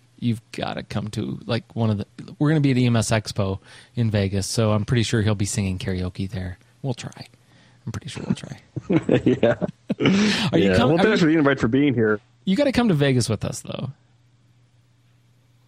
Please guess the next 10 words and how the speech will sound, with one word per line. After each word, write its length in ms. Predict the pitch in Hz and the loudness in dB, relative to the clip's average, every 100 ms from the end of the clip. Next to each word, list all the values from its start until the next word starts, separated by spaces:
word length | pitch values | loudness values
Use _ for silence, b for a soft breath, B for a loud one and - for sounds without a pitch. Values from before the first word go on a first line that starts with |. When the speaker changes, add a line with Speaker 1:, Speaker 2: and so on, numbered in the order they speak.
| _ _ _ B B B B B B | _ _ _ B B B B B B
Speaker 2:
Uh, 560 | - 135 135 131 127 120 | 0 2 4 2 2 0
Vegas? 600 | 120 151 170 254 - - - - | 0 0 0 -2 -4 -8 -14 -2
Vegas, 340 | 127 - - | 0 2 0
Speaker 1:
Yeah. 40 | |
Speaker 2:
baby. 420 | 139 143 147 160 - - | 0 0 0 -2 -4 0
Vegas? 480 | 120 160 175 - | 0 0 -2 -2
Speaker 1:
It's 140 | 160 220 | -2 2
in 100 | 196 | 2
August, 540 | 120 117 110 - - | 4 4 2 0 -4
but, 180 | 107 | -6